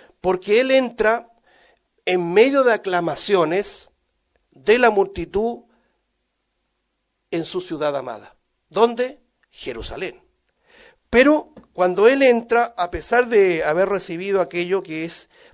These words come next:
parte de lo que él merece, él es digno de ser alabado, de ser, eh, aclamado, como dice aquí, "Hosana, hijo de David",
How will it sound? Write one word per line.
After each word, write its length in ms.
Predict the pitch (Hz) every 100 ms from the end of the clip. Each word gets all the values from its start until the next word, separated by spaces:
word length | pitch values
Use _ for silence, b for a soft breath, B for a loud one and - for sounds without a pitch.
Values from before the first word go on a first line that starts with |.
| _
parte 420 | 180 190 - 175
de 100 | 160
lo 140 | 151
que 180 | 147 147
él 160 | 214 202
merece, 720 | 165 147 180 180 202 196 175
él 80 | 170
es 160 | 151
digno 380 | 147 196 190 190
de 100 | 165
ser 180 | - 180
alabado, 600 | 170 160 170 180 180 175
de 100 | 151
ser, 340 | - 190 185 180 B B B B
eh, 500 | 156 147 139 135 -
aclamado, 800 | 156 151 156 147 170 202 208 185
como 220 | 170 156
dice 220 | 170 170
aquí, 180 | 156 175
"Hosana, 540 | 160 - 185 185 190
hijo 280 | 185 175 175
de 80 | 160
David", 340 | 151 151 202